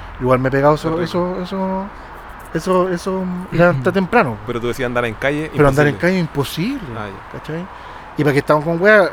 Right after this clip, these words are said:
Speaker 1: la, la gran parte de Chile no tiene la,
Speaker 2: No.
Speaker 1: la, la,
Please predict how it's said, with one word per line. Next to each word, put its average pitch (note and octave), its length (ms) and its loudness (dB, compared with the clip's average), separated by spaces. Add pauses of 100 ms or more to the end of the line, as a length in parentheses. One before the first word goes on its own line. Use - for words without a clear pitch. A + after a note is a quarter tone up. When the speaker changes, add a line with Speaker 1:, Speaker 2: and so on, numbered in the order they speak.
Speaker 1:
la, C3+ 80 -4
la C#3+ 240 0
gran C#3+ 200 4
parte D3+ 300 2
de D#3 220 4
Chile F3+ 540 0
no C#3+ 140 -2
tiene D3+ 280 4
la, D#3+ 280 4
Speaker 2:
No. - 180 -4
Speaker 1:
la, C#3+ 320 4
la, B2+ 640 -2